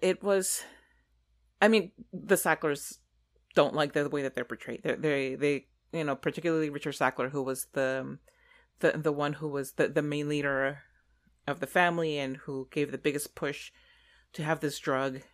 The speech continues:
out there and who, um, but so the, I don't know how much of it, I, obviously, like,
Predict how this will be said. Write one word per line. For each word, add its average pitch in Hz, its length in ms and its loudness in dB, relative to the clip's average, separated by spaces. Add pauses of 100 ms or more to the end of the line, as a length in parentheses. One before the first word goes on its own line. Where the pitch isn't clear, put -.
(320)
out 143 260 0
there 139 320 0
and 135 140 -6
who, 135 580 -4 (640)
um, 156 260 2 (960)
but 196 240 8 (240)
so 196 440 4 (280)
the, 190 340 6 (720)
I 185 160 10
don't 196 140 4
know 190 100 4
how 190 180 0
much 180 280 0
of 170 100 -4
it, 151 160 0
I, 196 220 6
obviously, 147 460 -2
like, 135 280 -8